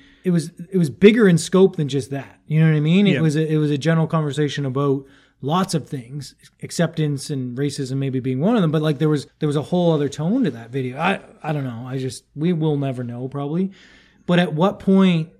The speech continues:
Speaker 1: I don't know, maybe there's, my guerrilla position on this is, do you tell stories, period, stop, or do you only tell the stories you think you're allowed to tell or that, well, I, I don't know. Like, you're either a storytelling company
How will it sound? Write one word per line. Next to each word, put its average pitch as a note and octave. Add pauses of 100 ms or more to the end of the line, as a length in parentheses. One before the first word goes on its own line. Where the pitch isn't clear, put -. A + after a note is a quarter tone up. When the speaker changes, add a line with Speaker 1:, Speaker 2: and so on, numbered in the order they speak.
(160)
Speaker 1:
I D3+
don't B2+
know, A2
maybe D3+
there's, C#3 (540)
my D#3+
guerrilla E3+
position D#3+
on D3
this D3
is, C3 (380)
do E3
you D#3
tell F3
stories, F3+
period, E3+
stop, D#3+
or D#3
do C#3+
you D#3
only D#3+
tell D3+
the C#3
stories C#3+ (400)
you C#3+
think D3
you're C#3+
allowed C#3
to C#3
tell C#3
or C3
that, B2 (120)
well, C3 (220)
I, D3
I -
don't C3+
know. A2+
Like, D3 (460)
you're E3
either F3
a D#3
storytelling F3+
company E3